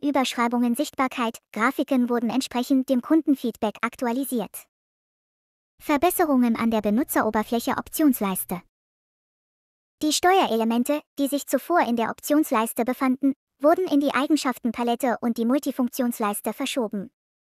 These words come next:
Unterstützung für horizontale Koordinatensysteme.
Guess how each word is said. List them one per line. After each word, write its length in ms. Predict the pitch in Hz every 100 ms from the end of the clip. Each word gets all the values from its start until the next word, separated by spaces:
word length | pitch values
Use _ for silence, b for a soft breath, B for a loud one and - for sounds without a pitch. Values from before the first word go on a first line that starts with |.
| _ _ _ _ _ _ _ _ -
Unterstützung 640 | 302 294 - - - 269
für 220 | - 226
horizontale 680 | 247 233 - 220 - 233 262
Koordinatensysteme. 1160 | - 262 233 277 294 262 233 208 - 208 190